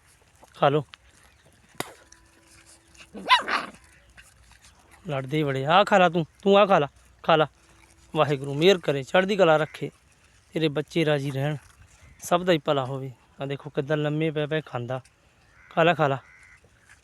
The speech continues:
ਤੇ ਇਸੇ ਨਾਲ ਹੀ ਦੋਸਤੋ, ਠੀਕ ਆ ਜੀ, ਤੁਹਾਡਾ ਕਿਹਾ ਸਿਰ ਮੱਥੇ। ਆਪਾਂ ਲੂਣ ਵਾਲੇ ਬਿਸਕੁਟ ਸ਼ੁਰੂ ਕਰ ਦਿੱਤੇ ਆ।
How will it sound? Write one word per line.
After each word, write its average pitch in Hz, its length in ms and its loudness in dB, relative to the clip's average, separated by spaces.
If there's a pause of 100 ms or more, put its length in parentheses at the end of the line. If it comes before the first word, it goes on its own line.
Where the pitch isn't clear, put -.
(3000)
ਤੇ 175 100 2
ਇਸੇ 196 300 4
ਨਾਲ 196 120 6
ਹੀ 202 60 6
ਦੋਸਤੋ, 185 480 2 (240)
ਠੀਕ 180 300 2
ਆ 185 80 8
ਜੀ, 190 200 2
ਤੁਹਾਡਾ 165 560 0
ਕਿਹਾ 165 260 0
ਸਿਰ 165 220 -2
ਮੱਥੇ। 165 340 -2
ਆਪਾਂ 160 220 -2
ਲੂਣ 156 240 -2
ਵਾਲੇ 156 180 -2
ਬਿਸਕੁਟ 151 340 -8
ਸ਼ੁਰੂ 156 260 -6
ਕਰ 175 180 0
ਦਿੱਤੇ 160 340 -2
ਆ। 175 120 0